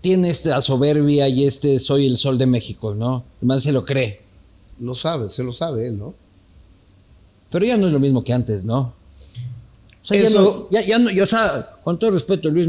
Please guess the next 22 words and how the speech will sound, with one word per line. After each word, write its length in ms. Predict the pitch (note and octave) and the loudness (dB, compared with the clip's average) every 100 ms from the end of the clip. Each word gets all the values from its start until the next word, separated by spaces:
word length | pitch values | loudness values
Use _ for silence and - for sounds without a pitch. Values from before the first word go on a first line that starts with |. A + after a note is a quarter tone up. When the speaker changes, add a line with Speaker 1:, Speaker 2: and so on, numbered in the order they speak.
| C#3+ | 2
Speaker 1:
ya 80 | D3 | 0
sabes 260 | - D#3+ B2 | -2 -2 -2
cuánto 240 | D3 C3+ | -4 -4
yo 80 | C3+ | -4
te 100 | A#2+ | -6
quiero, 300 | - D3 A#2+ - - - - - | -4 -4 -4 -10 -20 -20 -20 -2
pero... 680 | C#3+ C#3+ D3 D3 D3 D3 C#3+ C#3 C#3 C3+ C3+ C3 B2 | 2 4 6 6 4 4 6 6 6 6 6 6 4
o 100 | A2 - - _ _ _ _ | 2 -4 -16 _ _ _ _
sea, 80 | C#3 | 0
ya 80 | D#3 | 2
no 80 | |
es 80 | C3+ | 2
este 240 | C#3 - C3 | 0 0 0
gran 240 | C3+ C3 | 2 2
llenador 380 | B2 A#2+ B2 A#2+ | 2 2 2 2
de 40 | |
estadios, 640 | G#2+ - A#2 A2 G#2+ G2+ G2+ | 0 0 0 2 2 0 -2
¿no? 560 | A2 A2+ A2 A2 G#2 G2+ D3 | -2 0 0 0 -2 -4 -2
Speaker 2:
Eso 240 | C#3+ D#3 | -2 -2
creemos, 500 | C#3 D3 B2 G2+ - _ - _ _ _ _ - _ _ _ _ - | -2 -2 -2 -8 -14 _ -20 _ _ _ _ -20 _ _ _ _ -2
eso 260 | D3 D#3+ | 0 0
creemos, 480 | C#3+ C#3 C3+ E3 A3+ | 2 2 2 0 -4